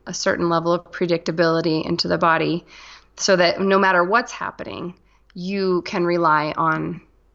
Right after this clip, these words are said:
on your instrument. But I still feel like, you know, the difference between, um, the rehearsal hall without an audience, you know, an orchestra rehearsal or whatever, and, um,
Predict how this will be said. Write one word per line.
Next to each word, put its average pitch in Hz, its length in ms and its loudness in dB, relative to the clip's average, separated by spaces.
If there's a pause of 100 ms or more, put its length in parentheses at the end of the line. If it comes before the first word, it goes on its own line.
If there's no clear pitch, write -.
(120)
on 170 120 2
your 165 120 0
instrument. - 760 -6 (300)
But 185 520 2
I 180 120 0
still 202 420 -2
feel 196 420 0
like, 156 520 -2
you 180 120 -4
know, 175 120 -2
the 170 100 -4
difference 185 520 0
between, 180 720 -2 (1300)
um, 175 420 0
the 185 120 0
rehearsal 180 440 0
hall 175 580 2 (400)
without 190 340 2
an 185 60 0
audience, 170 640 -2
you 180 80 -4
know, 170 160 -2
an 170 80 -2
orchestra 175 580 -2 (320)
rehearsal 170 540 -2
or 165 140 0
whatever, 175 500 0 (380)
and, 170 580 0 (260)
um, 170 460 -2